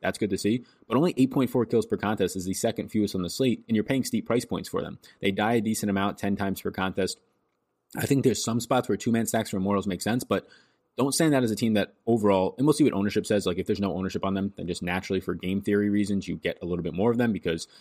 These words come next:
each piece of ownership that goes to a player or stack makes them a, a worse play, just naturally, because then you're splitting prize pools everywhere and it makes your overall upside and E V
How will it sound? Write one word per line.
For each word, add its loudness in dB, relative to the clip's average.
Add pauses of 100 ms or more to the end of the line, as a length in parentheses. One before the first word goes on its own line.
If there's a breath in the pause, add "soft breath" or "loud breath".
(160 soft breath)
each -6
piece 0
of -4
ownership 0
that -2
goes 0
to 0
a 2
player 0
or -2
stack -2
makes -4
them -2
a, -2
a 0
worse 0
play, -2
just -12
naturally, -4
because -2
then -6
you're -4
splitting -2
prize -2
pools -2
everywhere 4
and 2
it -2
makes -2
your 2
overall 0
upside 2
and 0
E 4
V 2